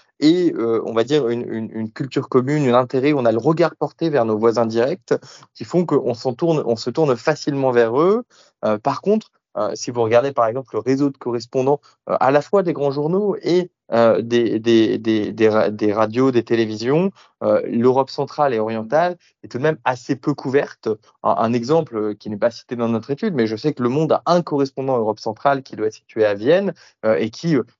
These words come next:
avale des kilomètres pour faire des papiers, euh, que ce soit, euh, de la Roumanie à la Bulgarie, la Croatie, euh, et donc il traite une pluralité, peut-être six, sept pays, euh, sur une seule personne et qui va du coup alimenter le journal. Et donc on voit bien que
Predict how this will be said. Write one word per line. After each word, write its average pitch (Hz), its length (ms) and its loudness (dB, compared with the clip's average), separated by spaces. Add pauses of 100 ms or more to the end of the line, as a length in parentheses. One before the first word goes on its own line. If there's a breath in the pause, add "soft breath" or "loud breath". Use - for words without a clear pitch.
(240)
avale 131 280 2
des 120 120 -10
kilomètres 165 640 -6
pour 110 180 -12
faire 117 260 0
des 104 120 -6
papiers, 139 420 0
euh, 113 180 2
que 110 160 -12
ce 107 140 -12
soit, 143 340 2
euh, 110 140 -2 (300 soft breath)
de 110 80 -6
la 107 80 -2
Roumanie 113 380 -4
à 151 40 2
la 117 80 0
Bulgarie, 110 420 0
la 127 120 0
Croatie, 131 480 -4 (300 soft breath)
euh, 104 360 -2
et 107 120 -2
donc 139 220 0
il 107 120 -4
traite - 260 -4
une 104 240 -2
pluralité, 120 540 0
peut-être 120 200 -6
six, - 260 -14
sept - 340 -6
pays, 156 240 0 (360 soft breath)
euh, 107 460 -2
sur 131 460 2
une 131 120 -4
seule 139 240 -2
personne 165 460 -4
et 120 80 -4
qui 113 140 -8
va 117 160 2
du 113 120 -10
coup 151 140 -8
alimenter 120 400 0
le 120 80 0
journal. 117 380 0 (280 soft breath)
Et 110 60 -10
donc 104 140 -6
on 107 80 -2
voit 113 140 4
bien 160 160 2
que 143 160 0